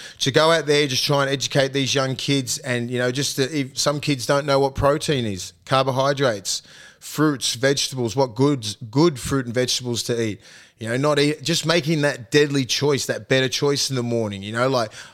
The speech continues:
my little analogy is, like, is Cocoa Pops or Weet Bix? You know, which one do you eat? You know, they're tossing up. They don't really, they don't really know. I'm like, Weet Bix, you know, it's, it's the better, that's the better choice. Too much sugar in Cocoa Pops. All that sugar, like, you know, water, orange juice.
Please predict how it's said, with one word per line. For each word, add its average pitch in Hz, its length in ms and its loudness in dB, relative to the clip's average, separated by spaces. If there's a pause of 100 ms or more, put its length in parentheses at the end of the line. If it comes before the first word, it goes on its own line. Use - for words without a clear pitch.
(160)
my 127 260 -2
little 139 360 -2
analogy 123 400 0
is, 120 60 -2
like, 117 180 -6
is 127 140 -4
Cocoa 143 360 2
Pops - 300 -2
or 135 100 0
Weet 143 220 0
Bix? 110 320 -8
You 120 60 -6
know, 120 80 -2
which 135 200 -4
one 139 140 -2
do 135 80 0
you 127 180 0
eat? 139 200 -2
You 107 100 -12
know, 104 100 -6
they're 135 120 -4
tossing 160 340 -4
up. 180 120 -4
They 131 60 -2
don't 123 160 -2
really, 131 200 -2 (140)
they 123 100 -6
don't 139 120 -4
really 143 200 -2
know. 175 160 -2
I'm 131 100 -4
like, 95 140 -12
Weet 175 260 -6
Bix, - 260 -12
you 101 60 -10
know, 113 120 -8
it's, - 140 -8 (120)
it's - 180 -6
the - 80 -8
better, 123 260 -4
that's 123 220 -6
the 127 100 -6
better 123 160 0
choice. 165 360 -4
Too - 120 -10
much 107 120 -8
sugar 147 320 -4
in 147 80 -4
Cocoa 190 320 -2
Pops. - 320 -14 (500)
All 151 160 0
that 139 140 -2
sugar, 160 320 0
like, 98 320 -8 (240)
you 135 100 -6
know, 135 140 0
water, 147 340 0
orange 143 480 0
juice. - 380 -8